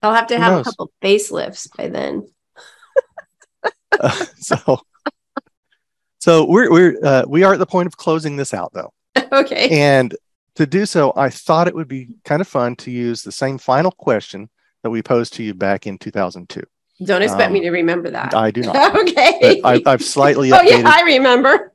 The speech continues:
Speaker 2: Yeah. Oh, okay. Just let me go, Frank.
Speaker 1: Can't even remember who
Speaker 2: Um,
Speaker 1: was interviewing me. I'm pretty sure I don't remember the
Speaker 2: nobody else
Speaker 1: question.
Speaker 2: knows either, so <laughs> don't worry about it.
Speaker 1: Okay.
Speaker 2: Um, so the question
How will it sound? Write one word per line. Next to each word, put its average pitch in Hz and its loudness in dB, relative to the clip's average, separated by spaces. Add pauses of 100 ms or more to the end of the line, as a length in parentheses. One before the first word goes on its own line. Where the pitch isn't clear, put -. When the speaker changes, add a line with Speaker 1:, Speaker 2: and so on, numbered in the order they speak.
Speaker 2:
Yeah. 139 0
Oh, 139 0
okay. 127 -6
Just 135 -14 (420)
let 151 -2
me 196 -2
go, 170 2
Frank. 123 -4
Speaker 1:
Can't 330 0
even 320 -2
remember 294 2
who - 0
Speaker 2:
Um, 311 -2
Speaker 1:
was 277 -2
interviewing 226 -2
me. 160 -8
I'm 160 -8
pretty - -6
sure - -8
I 175 -4
don't 156 -8
remember 165 -6
the 156 -8
Speaker 2:
nobody 151 2
else 151 4
Speaker 1:
question. - -6
Speaker 2:
knows 127 0
either, 107 -2
so 123 -6
<laughs> - -20
don't 143 0
worry 123 -6
about 92 -6
it. - -20 (240)
Speaker 1:
Okay. - 2
Speaker 2:
Um, 107 -2 (200)
so 131 2
the - -6
question 175 -2